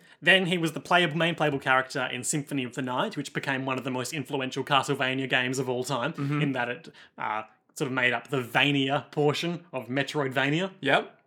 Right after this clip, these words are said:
Speaker 1: Uh, and he's there, and he's Alucard, and he's like, "Oh, Richter Belmont went missing. Now I've gotta go defeat Dracula."
Speaker 2: Well, off I go.
Speaker 1: Mm-hmm.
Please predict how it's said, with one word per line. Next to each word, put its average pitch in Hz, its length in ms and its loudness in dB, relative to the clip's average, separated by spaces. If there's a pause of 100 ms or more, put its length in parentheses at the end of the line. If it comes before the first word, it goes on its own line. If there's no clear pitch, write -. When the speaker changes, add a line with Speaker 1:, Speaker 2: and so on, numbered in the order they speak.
(140)
Speaker 1:
Uh, 113 340 0
and 123 140 0
he's 120 220 -4
there, 131 260 4
and 123 80 2
he's 135 100 -4
Alucard, 135 360 0
and 131 80 0
he's 127 100 -6
like, 113 260 -4 (480)
"Oh, 151 380 4
Richter 151 340 4
Belmont 156 460 4
went 143 160 0
missing. 143 540 -2
Now 151 200 6
I've 170 320 6
gotta 143 200 2
go 127 160 0
defeat 127 340 -2
Dracula." 120 640 -4 (180)
Speaker 2:
Well, 147 180 10
off 135 200 6
I 170 100 10
go. 175 400 8 (220)
Speaker 1:
Mm-hmm. 147 380 -2